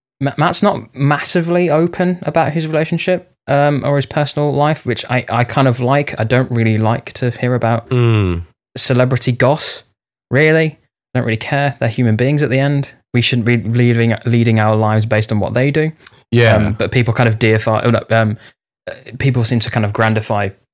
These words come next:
Speaker 1: celebrity life, which is sort of like, celebrity is kind of like the new religion.
Speaker 2: Did I,
Speaker 1: Again,
Speaker 2: did
Speaker 1: that is a
Speaker 2: I,
Speaker 1: separate conversation.
Speaker 2: did I dream it,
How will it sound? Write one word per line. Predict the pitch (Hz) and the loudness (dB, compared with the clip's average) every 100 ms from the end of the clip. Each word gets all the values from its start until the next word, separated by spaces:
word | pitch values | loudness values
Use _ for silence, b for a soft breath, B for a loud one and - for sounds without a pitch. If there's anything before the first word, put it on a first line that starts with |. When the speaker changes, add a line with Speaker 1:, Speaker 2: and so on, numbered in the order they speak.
| _ - | _ -6
Speaker 1:
celebrity | - 113 110 110 107 101 | -2 0 2 0 -2 -2
life, | 101 101 - - _ _ | -2 -4 -6 -16 _ _
which | 104 95 | -8 -6
is | 110 | -2
sort | - 113 117 | 0 0 0
of | 107 | 0
like, | 98 | 0
celebrity | - 123 113 - | 2 2 2 2
is | 110 | 0
kind | - 113 | 2 0
of | |
like | 107 107 | 0 0
the | 107 | 0
new | 110 | 2
religion. | 101 101 101 95 90 - _ _ - | 0 -2 -4 -6 -8 -12 _ _ -2
Speaker 2:
Did | 185 208 | 0 2
I, | 226 - | 2 0
Speaker 1:
Again, | 214 202 | -2 0
Speaker 2:
did | 220 | 2
Speaker 1:
that | 220 | 4
is | 220 | 4
a | |
Speaker 2:
I, | 220 | 4
Speaker 1:
separate | 214 196 | 4 2
conversation. | - - - 127 | -2 -6 -2 2
Speaker 2:
did | 190 | 2
I | 202 214 208 | 4 4 4
dream | 180 - 139 147 143 104 | 2 0 2 4 4 4
it, | 82 85 | 2 -4